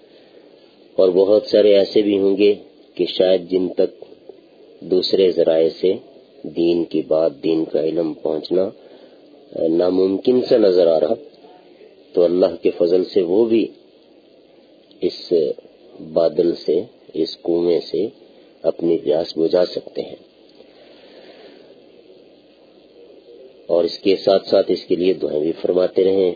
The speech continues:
اللہ رب العزت اس سلسلے کو کامیاب فرمائے اور زیادہ سے زیادہ، آ، لوگوں کو اس سے فیض یاب ہونے کی سعادت نصیب فرمائے۔ جی، آتے ہیں سبق کی طرف۔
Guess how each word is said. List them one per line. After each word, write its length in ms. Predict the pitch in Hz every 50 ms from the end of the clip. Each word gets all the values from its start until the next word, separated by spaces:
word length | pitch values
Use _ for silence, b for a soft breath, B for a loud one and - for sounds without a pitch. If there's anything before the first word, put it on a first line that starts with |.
| - - - -
اللہ 280 | - - 78 80 80 80
رب 200 | 78 73 - -
العزت 480 | 73 76 78 73 - - 87 - -
اس 80 | 82 80
سلسلے 420 | - - 80 76 - - 78 87
کو 160 | - - 87
کامیاب 480 | 80 - 87 82 80 80 80 82 87 90 87 -
فرمائے 400 | 98 95 95 98 98 101 101 101 - B B B B B B B B -
اور 320 | - - 90 95 98 98 98
زیادہ 480 | 95 87 82 98 98 101 101 101 107 98 -
سے 120 | - 85 76
زیادہ، 400 | 73 - 73 71 73 - 95 113 135 - - - - - - - -
آ، 60 | - 82 78 76 76 73
لوگوں 480 | 73 73 78 82 82 80 80 95 90 82
کو 280 | - - 82 87 104 131 135 - _ - - -
اس 120 | - 78 73
سے 300 | - - - - 78 76 - -
فیض 260 | - 90 85 82 -
یاب 220 | 80 80 85 80 78 76 -
ہونے 220 | 73 73 71 - -
کی 160 | - - 113 131 143 B B B B B B -
سعادت 640 | - - - 95 85 85 90 90 92 107 - - -
نصیب 380 | 76 73 - - - 90 80 - - -
فرمائے۔ 320 | - - 58 - 60 60 - - - - - - - - - - - - - - -
جی، 280 | - 82 80 92 95 95
آتے 260 | 92 - - - 104
ہیں 160 | 104 110 101
سبق 380 | - - 85 80 85 - - -
کی 60 | 92
طرف۔ 340 | - 107 101 104 - -